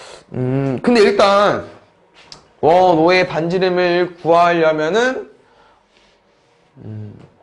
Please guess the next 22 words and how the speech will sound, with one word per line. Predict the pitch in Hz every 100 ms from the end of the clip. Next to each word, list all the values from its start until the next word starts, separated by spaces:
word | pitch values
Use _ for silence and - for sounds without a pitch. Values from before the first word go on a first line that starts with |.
| _
근데 | 147
쌤이 | 208 254 156
보기에는 | 190 208 202 202 101 - _ _ _ _ _ _ _
일단 | - 214 220 196 165 -
우리가 | 214 208
지금 | 226 202
배우는 | - 220 226 202
단원이기 | 175 196 214 190 190
때문에 | 190 180 170 143 - - _ -
피에이, | 302 320 320 302 262 -
피비, | - 254 190 127 - - _
피씨, | - 285 277 262
피디가 | 277 269 233 156
보이긴 | 180 190 214
하지. | 220 135 - _ _
그럼 | - 240
일단 | 262 262 214 202 135 - _ _
피에이를 | - 285 294 285 247
먼저 | 185 190 180 185
구하고 | - 196 220 170
가볼게. | 139 127 120 113 117 _ _ _ _ _ _
그러면은 | - 180 185 190 190 190 185 -